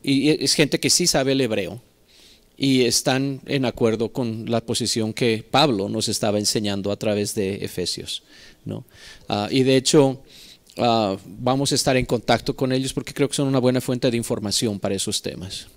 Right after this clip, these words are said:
¿ok? Ah, claro que yo ya estaba probando las aguas, ¿no? Ah, porque le, le hice la pregunta a, a su escritor principal, se llama Toby, Toby, muy buen muchacho, ah, y escribió algo acerca de lo que llamamos la Didache,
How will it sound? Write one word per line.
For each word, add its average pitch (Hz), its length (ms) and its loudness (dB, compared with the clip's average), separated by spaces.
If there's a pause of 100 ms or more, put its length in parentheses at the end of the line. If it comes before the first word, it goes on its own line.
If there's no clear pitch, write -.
¿ok? 98 160 -6 (560)
Ah, 104 340 2 (600)
claro 139 260 2
que 131 100 4
yo 120 80 6
ya 120 140 4
estaba 123 320 2
probando 117 480 4
las 110 220 4
aguas, 98 420 2
¿no? 107 200 -4 (440)
Ah, 98 320 -2 (100)
porque 110 300 0
le, 101 160 0
le 107 80 2
hice 107 160 0
la 110 100 4
pregunta 104 680 0
a, 104 320 -4
a 107 60 -2
su - 160 0
escritor 104 360 2
principal, 113 400 0
se 143 120 2
llama 139 200 4
Toby, 104 480 4
Toby, 107 240 4
muy 151 180 4
buen 135 180 4
muchacho, 120 440 0 (520)
ah, 104 220 0
y 110 140 -2
escribió 110 580 2
algo 113 200 4
acerca 110 400 2
de 110 80 4
lo 104 140 2
que 101 200 -2
llamamos 101 560 0
la 95 180 2
Didache, 98 800 0